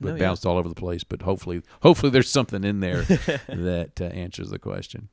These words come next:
Speaker 2: No, that makes a lot of sense. Something that I kinda wanna re-loop on was you talked about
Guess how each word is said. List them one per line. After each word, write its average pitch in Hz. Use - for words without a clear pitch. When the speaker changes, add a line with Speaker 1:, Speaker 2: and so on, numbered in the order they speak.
Speaker 2:
No, 143
that 123
makes 127
a 113
lot 104
of 98
sense. 98
Something 113
that 104
I 123
kinda 123
wanna 110
re-loop 113
on 98
was 104
you 113
talked 104
about 101